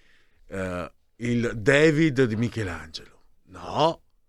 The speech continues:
no, è David, perché, ehm,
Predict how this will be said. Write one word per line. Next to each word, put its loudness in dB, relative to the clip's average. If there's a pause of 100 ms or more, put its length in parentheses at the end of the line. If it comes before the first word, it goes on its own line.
(560)
no, -4 (340)
è -20
David, -2
perché, -12 (520)
ehm, -6